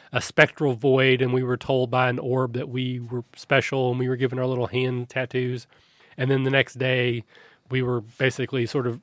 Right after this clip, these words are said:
summoned to go to a place. We touched a portal, and then we were in a, like, a dungeon. So kinda where did the idea for that particular dungeon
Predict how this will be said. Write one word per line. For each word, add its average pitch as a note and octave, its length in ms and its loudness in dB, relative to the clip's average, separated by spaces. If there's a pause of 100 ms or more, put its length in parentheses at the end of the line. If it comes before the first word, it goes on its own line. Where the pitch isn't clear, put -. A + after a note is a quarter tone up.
(120)
summoned C#3+ 680 2
to C3 100 -8
go C3 180 0
to B2+ 140 -2
a A2 40 -6
place. F3 480 4
We C3 120 -2
touched - 320 -2
a B2 40 -4
portal, D3+ 760 2 (400)
and C3 160 4
then C3+ 140 4
we C#3 120 2
were C3+ 160 2
in B2+ 380 0 (400)
a, A#2 120 -4 (140)
like, B2 160 -4
a B2+ 80 -2
dungeon. A2+ 560 -6 (360)
So C#3 300 0 (480)
kinda E3 200 4
where F3 160 6
did F3+ 100 4
the F3 120 6
idea D#3 240 4
for C#3 80 -4
that C#3 120 0
particular C#3+ 460 -6
dungeon C3+ 640 -4